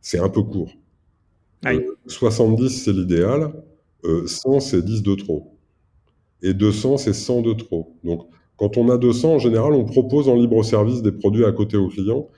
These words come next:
Speaker 1: Et là, il y a rien qui marche. Parce que c'est plus vraiment un drive piéton et c'est plus vraiment un magasin de proxy non plus. Donc, je pense que l'important, c'est d'être clair dans sa promesse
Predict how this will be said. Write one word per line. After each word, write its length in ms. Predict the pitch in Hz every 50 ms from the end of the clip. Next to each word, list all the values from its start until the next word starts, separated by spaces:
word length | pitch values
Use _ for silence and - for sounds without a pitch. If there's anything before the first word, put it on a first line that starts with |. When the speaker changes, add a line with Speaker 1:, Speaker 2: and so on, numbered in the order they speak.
| _ _ _ -
Speaker 1:
Et 80 | 90
là, 100 | 98 110
il 80 | 120 120
y 40 | 107
a 40 | 98
rien 220 | 101 107 120 123
qui 160 | 110 - 113
marche. 420 | 101 87 87 - - - - _ _ _ _ _ _ _ _ _ _ _ _ _ _ _ _ _ _ _ _ _ -
Parce 120 | - -
que 120 | - -
c'est 180 | 107 - - 101
plus 180 | 110 110 143 143
vraiment 400 | 123 113 123 123 123 123 123 120
un 60 | 110
drive 260 | 107 107 113 110 110
piéton 640 | - - 113 110 113 127 131 139 147 156 156 151 -
et 100 | 113 107
c'est 220 | - - 110 104 110
plus 120 | 113 139
vraiment 340 | 127 117 117 117 123 127 123
un 40 | 120
magasin 300 | 113 107 110 104 110 110
de 80 | 107
proxy 340 | 107 113 110 110 - - 120
non 100 | 113 107
plus. 220 | 101 - - 85 - _ _ _ _ _ _ _ _ _ _ _ _ _ _ _ _ _ _ _ _ _ _ _ _ _ _ -
Donc, 80 | 90 -
je 80 | -
pense 160 | - 147 -
que 100 | - -
l'important, 480 | 120 120 120 120 117 120 107 113 151 151
c'est 140 | 139 - 117
d'être 220 | 104 92 - -
clair 200 | - 131 139 131
dans 140 | 123 117 104
sa 120 | 113 127
promesse 540 | 120 - - 101 98 113 143 170 165 - -